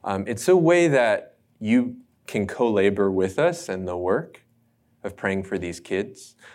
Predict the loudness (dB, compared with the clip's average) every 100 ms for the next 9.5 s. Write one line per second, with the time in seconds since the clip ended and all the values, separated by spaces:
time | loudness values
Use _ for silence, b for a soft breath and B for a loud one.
0 | B -2 2 2 2 0 4 4 4 2
1 | 2 2 0 0 0 2 2 2 0 -4
2 | b b b b _ _ _ _ -2 0
3 | 0 2 4 4 2 -4 -20 _ -10 -4
4 | -4 -4 -6 -6 -4 -6 -2 -2 -2 -8
5 | _ -6 -4 -4 -2 -2 -2 -2 -2 -2
6 | -8 -8 -8 -8 -8 -8 -8 -6 -8 -6
7 | -6 -6 -8 -8 -8 -6 -2 -2 -2 -10
8 | -16 -14 -12 -4 -4 -2 -6 -8 -6 -6
9 | -4 -6 -8 -16 -18